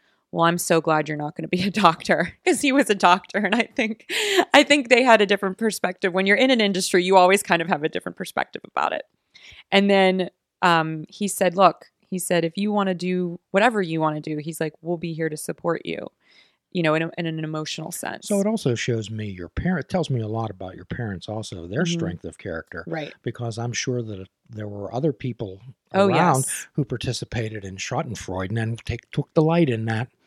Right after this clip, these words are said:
Speaker 1: Oh, yes. Oh, my gosh. Hello.
Speaker 2: Oh, you mean, oh, so, so Natalie's not going to medical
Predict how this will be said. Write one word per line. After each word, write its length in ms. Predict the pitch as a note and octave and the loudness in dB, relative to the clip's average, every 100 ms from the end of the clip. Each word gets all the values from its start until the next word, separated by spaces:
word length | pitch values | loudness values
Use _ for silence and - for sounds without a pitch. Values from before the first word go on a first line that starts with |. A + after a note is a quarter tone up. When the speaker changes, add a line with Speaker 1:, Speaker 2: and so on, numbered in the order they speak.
| _ - | _ 6
Speaker 1:
Oh, 180 | A3 | 8
yes. 640 | F#3 E3 D#3+ C#3+ - - - | 8 6 4 4 -4 -10 -4
Oh, 100 | G#3 | -2
my 140 | G3 D#3 | 0 -2
gosh. 340 | - - - | -4 -6 -8
Hello. 220 | F3+ E3+ | -6 0
Speaker 2:
Oh, 240 | B3 A#3+ A3 | 4 6 6
you 180 | F#3+ G3+ | 4 4
mean, 120 | G3+ | 4
oh, 300 | F#3+ F#3+ F3 | 2 2 2
so, 320 | - C#3+ C#3 | 0 0 -2
so 180 | - E3 | -4 -4
Natalie's 560 | C#3+ D#3 F#3 G3+ F#3+ - | -2 0 0 -2 -4 -2
not 140 | F3 | -2
going 260 | - D#3+ E3+ | 0 0 0
to 60 | F#3+ | 0
medical 460 | D#3+ A2+ G#2+ G3 | 0 -2 2 4